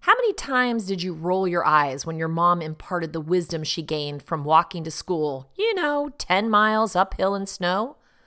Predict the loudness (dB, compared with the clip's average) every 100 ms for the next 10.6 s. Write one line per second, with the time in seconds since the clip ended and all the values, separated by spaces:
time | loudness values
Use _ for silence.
0 | _ _ _ _ 2 4 4 0 -4 0
1 | 2 2 2 0 0 0 4 4 4 -4
2 | 0 0 0 -6 -2 2 2 2 -6 -10
3 | -4 -2 -2 -6 -16 -18 -20 _ _ _
4 | _ _ _ _ _ _ _ -6 -2 4
5 | 6 6 4 0 0 0 0 -2 -2 -4
6 | 2 4 4 0 -2 2 2 2 0 -4
7 | -6 -6 -4 -2 -4 -6 -6 -4 -4 -6
8 | -6 -4 -4 -6 -8 -8 -10 -6 -4 -4
9 | -8 -10 -6 -6 -8 -12 -10 -8 -6 -8
10 | -8 -12 -14 -14 -14 -18